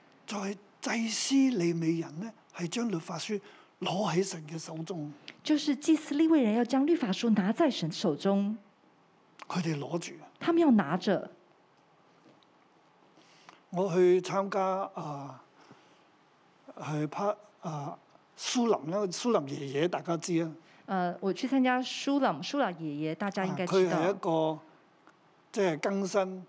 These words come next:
Speaker 1: 得救嘅 Messianic Jews。
Speaker 2: 他是一個更新得救的
Speaker 1: 彌賽亞信徒。
Speaker 2: 彌賽亞信徒。
Speaker 1: 啊，佢有好多學識啊。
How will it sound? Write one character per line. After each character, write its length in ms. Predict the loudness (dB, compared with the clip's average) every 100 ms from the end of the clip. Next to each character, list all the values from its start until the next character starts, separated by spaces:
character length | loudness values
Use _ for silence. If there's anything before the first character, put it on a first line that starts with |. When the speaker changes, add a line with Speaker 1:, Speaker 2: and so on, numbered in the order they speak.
| -4
Speaker 1:
得 80 | -4 -4
救 220 | -4 -4
嘅 200 | -4 -8 -8 -16 _ -20 _ -4
Messianic 480 | -4 0 0 0 -2
Jews。 420 | 0 0 0 -12 -18 -20 -20 -18 -4
Speaker 2:
他 140 | -4
是 180 | -2 -2
一 60 |
個 80 | -2
更 200 | 0 0
新 200 | 2 0
得 160 | 2 0
救 180 | 2 0
的 120 | 2
Speaker 1:
彌 100 | 0
賽 100 | 2
亞 200 | 4 4
信 240 | 2 -2 -2
徒。 220 | -6 -10 -12 0
Speaker 2:
彌 100 | 0
賽 120 | 2 0
亞 40 | -2
信 260 | -2 -2
徒。 280 | -2 -6 -8 -10 -16 -20 _ _ _ _ _
Speaker 1:
啊， 580 | -10 -8 -8 -10 -14 -18 -12
佢 180 | 0 2
有 180 | 2 0
好 200 | -2 0
多 260 | 0 -2 -8
學 160 | -10
識 60 |
啊。 60 | -10